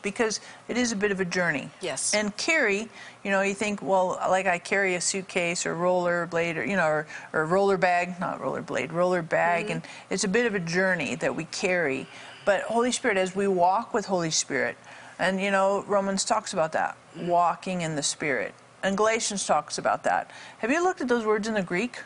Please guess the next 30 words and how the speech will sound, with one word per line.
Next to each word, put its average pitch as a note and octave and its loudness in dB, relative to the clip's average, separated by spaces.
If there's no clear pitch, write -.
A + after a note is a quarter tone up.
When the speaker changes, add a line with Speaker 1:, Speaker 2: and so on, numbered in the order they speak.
Speaker 1:
to G#3 0
walk D#3+ 2
with F#3+ 0
Holy G3+ 2
Spirit? A3+ 0
Speaker 2:
I - 0
have F#3 -4
not. D#3+ -6
Speaker 1:
So A#3 2
one C4 2
of F4 0
them G#3+ 2
is G3 4
side G3+ 2
by F#3+ 4
side, G#3 2
Speaker 2:
Mm. F3 -4
Speaker 1:
you G3+ -2
know, G3+ 2
like F#3+ 0
you G3+ -2
walk F#3 2
with F#3+ 0
a F#3 -4
partner. A3 0
And G3+ 0
then G#3+ 2
one C#4+ 4
of D4 2
them F#3+ 2